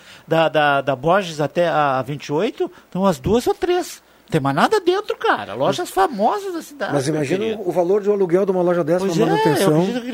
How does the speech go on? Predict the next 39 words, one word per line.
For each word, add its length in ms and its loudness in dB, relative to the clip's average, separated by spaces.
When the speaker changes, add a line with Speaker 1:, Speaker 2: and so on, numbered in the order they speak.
Speaker 1:
que, 60 0
é, 340 4
exatamente 680 0
isso. 180 -2
Speaker 2:
Precisa 140 0
Speaker 1:
Mais 220 4
Speaker 2:
vender. 240 8
Speaker 1:
custo 160 0
dos 100 -12
funcionários. 720 -6
Speaker 2:
Exato. 560 -2
Speaker 1:
E 120 0
não 160 0
poder 240 2
vender 280 0
um, 240 0
uma 180 -2
camisa, 600 0
uma 160 -4
calça, 440 2
cara. 460 -6
É, 320 -14
é 20 -12
complicado 640 0
isso, 260 0
então 220 2
acho 160 -2
que 80 -6
esse 120 -8
tipo 200 -10
de 60 -14
sensibilidade 840 0
não 200 0
é 60 0
fechando 480 -8
o 20 -4
comércio, 840 2
gente. 400 -12
Que 160 -20